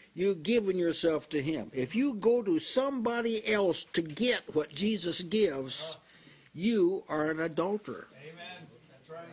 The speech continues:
Speaker 1: You've sinned.
Speaker 2: Uh-huh.
Speaker 1: You've sinned.
Speaker 2: Yes.
Speaker 1: See, that's why we're against these recovery programs.
Speaker 2: Uh-huh.
Speaker 1: Some people
Speaker 2: Yes.
Speaker 1: wonder why we are. That's why.
Speaker 2: Yeah. Amen.
Speaker 1: That's why.
Speaker 2: Mm-hmm.
Speaker 1: Because it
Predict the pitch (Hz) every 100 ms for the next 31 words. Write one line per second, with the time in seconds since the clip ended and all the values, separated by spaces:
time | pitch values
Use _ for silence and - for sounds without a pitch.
0 | - _ _ - - - - - - 151
1 | 139 - 254 302 165 113 - 151 139 160
2 | 170 - - - - - - 165 156 -
3 | 320 370 294 139 95 - 143 160 135 202
4 | 214 262 247 233 220 190 175 202 - 170
5 | 156 151 - 160 131 117 131 117 - -
6 | 165 185 202 190 214 196 185 185 165 180
7 | 147 139 180 202 - - 240 277 190 120
8 | 90 - - 147 156 - - 143 156 160
9 | - - - 214 269 269 - - 320 285
10 | 156 95 - - - - - - _ -
11 | - - - - 139 202 202 196 -